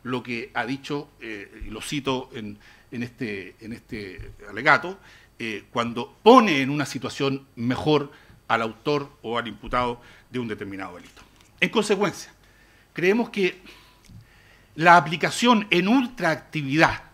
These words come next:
de la ley dieciocho mil setecientos setenta y cinco, es decir, el libro cuarto del Código de Comercio, eh, no tomando en consideración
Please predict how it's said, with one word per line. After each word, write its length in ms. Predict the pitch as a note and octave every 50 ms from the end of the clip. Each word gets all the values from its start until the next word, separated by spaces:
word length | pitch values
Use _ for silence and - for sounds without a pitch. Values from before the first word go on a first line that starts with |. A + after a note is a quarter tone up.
| _ - -
de 340 | - A2+ C3+ C3 C3 C3+ C3
la 160 | C3 B2 B2+
ley 180 | B2+ C#3+ E3 E3
dieciocho 340 | D3 C#3+ - - C3 - B2
mil 140 | C3+ D3 C#3+
setecientos 480 | - C3 A2+ - C#3+ C3 C3+ B2+ - B2+ A2+ - _ _
setenta 380 | - - A#2 A#2 A2+ G2+ -
y 60 | A2
cinco, 320 | - - G#2 E2 - - - - - - - -
es 140 | _ A#2 A#2+ -
decir, 120 | D#3+ - -
el 120 | D3 C#3
libro 220 | C#3+ D3+ D3 C#3+ C#3
cuarto 300 | D#3+ D#3+ D#3 D#3 - C3+
del 100 | A2 -
Código 260 | - B2 A2+ A2 G#2+
de 40 | G2
Comercio, 360 | F#2+ F2 D#2+ - - - - _ _ _ _ _ - - - - - - - - - _ _ -
eh, 380 | D3+ D3+ D#3 D3+ D3+ D3+ - -
no 200 | D#3+ F3 A#3 D4+
tomando 360 | C4+ C#4 A#3+ A#3+ A#3+ A3+ A3 G3
en 40 | D#3
consideración 840 | - F#3+ F3+ - - E3+ D3+ D3 C#3 C3 - - F#3 C#3 G2 E2